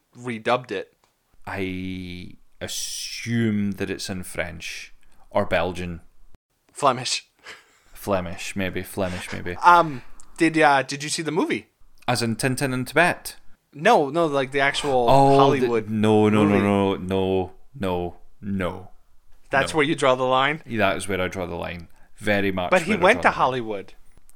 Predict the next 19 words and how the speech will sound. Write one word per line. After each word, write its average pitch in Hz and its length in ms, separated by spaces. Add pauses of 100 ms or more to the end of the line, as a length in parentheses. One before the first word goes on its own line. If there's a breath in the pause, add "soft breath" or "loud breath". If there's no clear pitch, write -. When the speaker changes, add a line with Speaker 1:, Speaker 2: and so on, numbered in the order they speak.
(220)
Speaker 2:
I 110 560 (560)
draw 95 200
the 90 100
line 87 260
at 90 120
that. 90 380 (320 loud breath)
There 120 100
was 104 140
something 147 440
very 110 360 (100)
off 123 520
looking 143 340
about 143 380
it, - 100
was 139 200
there 139 80
not? 139 280
It 98 100
was, 101 180